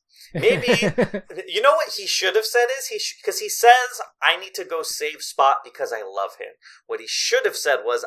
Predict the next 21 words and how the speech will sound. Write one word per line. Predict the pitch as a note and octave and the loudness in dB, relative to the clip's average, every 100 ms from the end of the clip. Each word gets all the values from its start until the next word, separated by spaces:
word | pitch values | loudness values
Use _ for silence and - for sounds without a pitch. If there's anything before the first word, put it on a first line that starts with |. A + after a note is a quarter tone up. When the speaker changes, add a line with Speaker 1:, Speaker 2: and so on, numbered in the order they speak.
| - | -4
Speaker 1:
"I | A#2+ | -4
need | C#3 E3+ | -6 -10
to | F#3+ | -4
go | D3+ D#3 | -2 -2
save | D#3 C#3+ | -4 -6
Spot | - - C#3 - | -6 0 0 0
because | - C3+ | -8 -8
it's | A#2+ - | -8 -8
the | - A#2 - - | -4 -4 -6 2
right | B2 D#3+ - | 2 2 -6
thing | - D#3+ E3 E3 | -10 -10 -10 -10
to | D#3 D3 - | -8 -8 -6
do." | C#3+ B2+ F#2+ - _ _ _ _ _ - _ - _ | -4 -4 -6 -14 _ _ _ _ _ -20 _ -20 _
Because, | D#3+ F3+ - | -6 -6 4
God | F#3+ F#3+ | 6 8
damn | F#3+ F#3+ | 6 6
it, | G3 D3+ | 6 8
Arlo | F3 A3+ A3 | 8 10 8
has | G3+ E3+ D#3 | 6 2 2
not | D3 E3 G#3+ - - | 10 10 10 2 6
done | E3+ F3+ | 8 8